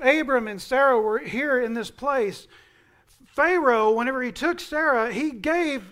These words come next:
Abram all these wealth, his, you know, the, the riches that he had. He gave him all kinds of livestock and men and servants and all of this stuff.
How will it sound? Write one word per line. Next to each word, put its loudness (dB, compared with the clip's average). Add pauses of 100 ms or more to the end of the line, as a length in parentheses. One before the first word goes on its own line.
(120)
Abram 2
all 4
these -2
wealth, 0 (320)
his, -6 (340)
you -6
know, 2
the, -8 (100)
the -10
riches -2
that 0
he -6
had. 0
He -8
gave 0
him -8
all 0
kinds -4
of -18 (320)
livestock 2
and -8
men -2
and -8
servants -4 (240)
and -8
all 2
of -10
this -10
stuff. -2